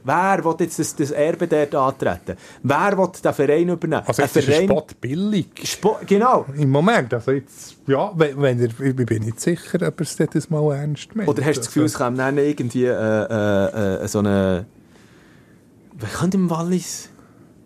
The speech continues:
Speaker 1: irgendwie Ra-, Raclette-Unternehmen, Käserei
Speaker 2: Ah,
Speaker 1: oder
Speaker 2: der
Speaker 1: so.
Speaker 2: Pierre Valaisan oder
Speaker 1: Ja,
Speaker 2: etwas.
Speaker 1: zum Beispiel.
Speaker 2: Nein,
Speaker 1: Oh,
Speaker 2: die,
Speaker 1: ja.
Speaker 2: die, die nehmen an, dass die nicht so viel Geld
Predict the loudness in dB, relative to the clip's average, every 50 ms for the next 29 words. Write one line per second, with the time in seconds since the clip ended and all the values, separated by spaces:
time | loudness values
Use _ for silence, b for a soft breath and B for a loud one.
0 | _ -12 -8 -4 -4 -2 -2 -2 -2 0 0 2 2 0 -2 -4 -12 -20 -20 -20
1 | -20 -20 _ _ -20 -20 _ _ -20 -20 _ _ _ -20 -20 -20 -20 -20 -20 -20
2 | _ -6 -4 -4 -2 -2 -2 -2 -2 -2 -2 -2 -2 -4 -4 -4 -2 0 -2 -2
3 | 0 -2 -2 -2 -2 0 0 0 0 -2 -2 -4 -2 -2 -2 -2 0 0 2 2
4 | 2 2 2 2 2 2 2 2 2 0 0 0 2 2 2 4 2 2 0 2
5 | 2 2 4 4 4 4 4 4 2 2 0 -2 0 0 0 0 2 2 2 2
6 | 2 2 0 -2 -2 -2 -2 0 0 -2 -2 -4 -6 -8 -10 -6 -2 2 4 4
7 | 4 4 4 4 2 2 2 2 2 2 2 0 -2 -4 -6 -6 -4 -6 -6 -4
8 | -4 -4 -4 -6 -6 -8 -12 -12 -10 -10 -8 -10 -10 -10 -12 -6 -4 -2 -2 -2
9 | -2 -6 -8 -8 -14